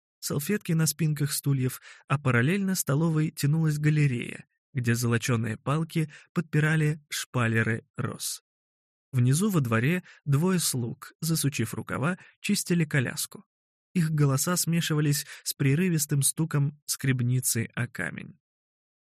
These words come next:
Лакей вернулся, сказал: "Барыня просит пожаловать", и провел Фредерика через вторую переднюю и большую гостиную, обтянутую желтой парчой со шнурами по углам,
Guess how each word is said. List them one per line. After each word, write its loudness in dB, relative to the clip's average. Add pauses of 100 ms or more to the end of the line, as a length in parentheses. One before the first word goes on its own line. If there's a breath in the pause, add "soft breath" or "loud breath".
(380)
Лакей 0
вернулся, -2 (300 loud breath)
сказал: 4
"Барыня 0
просит -2
пожаловать", -2 (420)
и 2
провел 2
Фредерика 0
через 0
вторую 2
переднюю 4
и 0
большую 2
гостиную, 0
обтянутую 0
желтой 0
парчой -2
со 0
шнурами 2
по -6
углам, -2